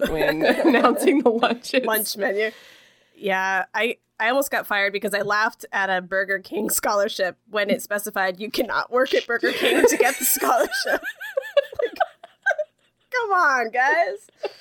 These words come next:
Speaker 2: Sorry, digression.
Speaker 1: That, that is funny. Um, <laughs> okay, so, all right. So, oh, Cade goes to Robin's house.
Speaker 2: Yes.
Speaker 1: And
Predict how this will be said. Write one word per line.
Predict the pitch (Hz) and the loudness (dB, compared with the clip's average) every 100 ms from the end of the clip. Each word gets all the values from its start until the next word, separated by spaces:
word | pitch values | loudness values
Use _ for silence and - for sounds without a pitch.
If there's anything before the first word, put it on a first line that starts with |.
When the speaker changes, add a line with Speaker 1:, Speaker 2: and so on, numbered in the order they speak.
| - - | -16 -8
Speaker 2:
Sorry, | - 240 214 190 - - 466 | 0 2 4 2 -2 -12 -4
digression. | 233 233 247 - 220 254 277 _ | -2 2 2 2 -2 -4 -8 _
Speaker 1:
That, | 240 233 | -4 0
that | |
is | 220 240 240 | 0 0 -2
funny. | 226 202 190 - - _ | -2 -2 -4 -8 -16 _
Um, | 254 240 320 254 - 254 - - | 0 4 4 4 2 2 0 -4
<laughs> | _ _ | _ _
okay, | 202 202 143 190 | -2 0 -2 -4
so, | - 220 180 180 196 _ _ - | -2 0 0 -2 -8 _ _ 0
all | 175 | 2
right. | 135 - - _ | 2 -2 -10 _
So, | - 208 139 - - - - | -4 -2 -2 -6 -18 -6 2
oh, | 208 - - _ - | 2 2 -6 _ -2
Cade | 247 160 127 - | 2 2 -2 0
goes | 196 147 - - | 0 0 -4 -2
to | 240 156 - - | -2 -2 -4 0
Robin's | 175 160 160 - | 2 2 -4 -8
house. | - - - _ _ _ _ | -10 -10 -16 _ _ _ _
Speaker 2:
Yes. | - 175 165 156 147 | 0 2 2 0 -2
Speaker 1:
And | 151 | -6